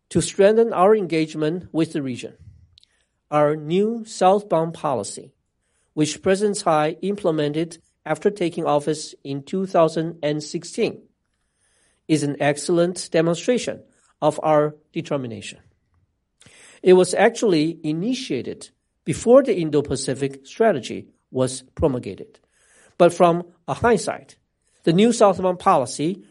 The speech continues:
reflects the strategic foresight of the Tsai administration. Under this policy, Taiwan has bolstered economic and commercial linkages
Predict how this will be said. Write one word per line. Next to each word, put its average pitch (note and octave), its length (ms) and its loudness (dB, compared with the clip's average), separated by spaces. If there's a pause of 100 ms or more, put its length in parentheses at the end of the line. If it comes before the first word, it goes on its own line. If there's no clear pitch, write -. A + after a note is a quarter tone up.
(180)
reflects D3+ 720 0
the E3 80 -8
strategic F3 580 -2
foresight C4 560 2 (220)
of D3 160 -4
the D3 80 -10
Tsai D3 360 -4 (220)
administration. C#3 560 -8 (2500)
Under A3 220 6
this D4 240 0
policy, A2 640 -4 (600)
Taiwan G#3 480 8
has E3 260 0
bolstered F#3 580 0 (300)
economic E3 640 0 (360)
and G#3 260 2
commercial G3+ 580 0
linkages D#3 720 -8